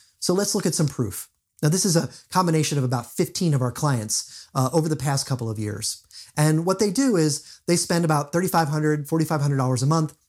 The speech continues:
They publish two times a week, eight articles a month. Uh, and they see not a linear, but an accelerating increase in traffic. In fact, our average client sees a hundred and thirty-eight percent year-over-year growth in organic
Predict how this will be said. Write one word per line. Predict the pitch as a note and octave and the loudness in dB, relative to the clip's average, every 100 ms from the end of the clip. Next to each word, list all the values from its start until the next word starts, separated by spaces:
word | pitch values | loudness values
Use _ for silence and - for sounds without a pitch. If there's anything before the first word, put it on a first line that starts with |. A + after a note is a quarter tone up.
| _ _ _ _ - | _ _ _ _ -4
They | - | 0
publish | C3 D3 C3+ - | 2 2 0 -2
two | - F#3+ | -4 -2
times | E3 D#3 | 0 2
a | C#3 | 2
week, | A#2+ - - | 0 -4 -2
eight | D#3+ E3+ | -2 0
articles | D3+ D3 D#3 D3 | -2 -2 -2 0
a | |
month. | C3+ - G#2 _ - - - - - | -2 -4 -10 _ -20 -20 -20 -10 0
Uh, | C3+ C3 - | 0 0 0
and | E3+ | 2
they | F#3+ | 2
see | F3+ - G3 | 2 2 2
not | F3 G3 G#3+ - | 2 0 -2 0
a | D#3+ | 2
linear, | C#3 D#3+ F#3 A#2+ A#2+ C#3+ | 4 2 0 -2 -4 -4
but | C#3+ | 0
an | C#3+ C#3 | 2 2
accelerating | C#3+ - F#3+ F#3 D3 B2+ A#2 A#2 B2 - _ | 0 -2 0 2 2 2 0 -2 -4 -8 _
increase | - E3 - B2 A2 - - - _ | 0 0 0 -2 -2 -4 -6 -16 _
in | C3 B2+ | 2 2
traffic. | D#3+ C#3+ A#2+ - - - - D3+ | 2 -2 -4 -12 -18 -20 -4 0
In | |
fact, | C#3 D3 C#3 - - _ | 2 2 0 -6 -18 _
our | C#3 - | -4 -2
average | D3 F3 G3 | 0 0 0
client | - D3+ C3+ C3 | -2 0 0 2
sees | D3+ C3+ | 0 0
a | |
hundred | B2 D#3+ E3 F3+ | 0 -2 -2 -2
and | D#3+ | -2
thirty-eight | D#3 C#3+ C#3+ C#3+ D#3 | 0 -2 0 -2 -2
percent | F3+ - C3 A2+ - - _ | -4 0 -2 -2 -10 -20 _
year-over-year | C3+ C#3 E3+ F#3 D#3+ E3 C3+ D3+ | 2 4 4 0 -2 -2 0 0
growth | C3 A#2 A2 - - | 0 -2 -2 -6 0
in | C#3 | 0
organic | B2+ A#2+ A2 A#2+ - | 0 -2 -4 -6 -10